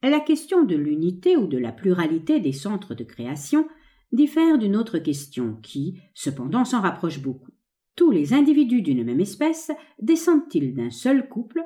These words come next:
ou d'un seul hermaphrodite, ou, ainsi que l'admettent quelques auteurs, de plusieurs individus simultanément créés ? À l'égard des êtres organisés, qui ne se croisent jamais,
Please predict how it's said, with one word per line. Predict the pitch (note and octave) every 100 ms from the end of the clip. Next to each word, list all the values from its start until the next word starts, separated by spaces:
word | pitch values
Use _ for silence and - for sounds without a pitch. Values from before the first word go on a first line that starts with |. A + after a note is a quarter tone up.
| -
ou | C4
d'un | A#3
seul | A3+ C#4
hermaphrodite, | A#3+ G3+ F#3 - E3 C3+ - _ - -
ou, | F#3+ - -
ainsi | D3 C#3+ - - -
que | A2+
l'admettent | A#2 C#3 E3 F#3 G#3+ G3 - _ -
quelques | A2+ - C#3
auteurs, | D#3+ C#4 D#4 D#4+ - -
de | F3+ F3
plusieurs | F3+ D4+ D#4 A#3+ E3+
individus | C#3+ E3+ B3 E4 F4 -
simultanément | - - D4 C#4 A3 G#3 D#4+
créés ? | D#4 - F3 A#2 - - _ _ _ _ _ _ _ _ _ _ _
À | B2
l'égard | A#2+ F#3+ F#3+
des | B2 F3
êtres | F3+ A2+
organisés, | B2+ B2+ C3+ D3+ G3 D#4+ - _ _ _
qui | C#3
ne | B2+
se | A#2 A#2+
croisent | - A#2+ A#2
jamais, | A2+ A2+ G#3 D4+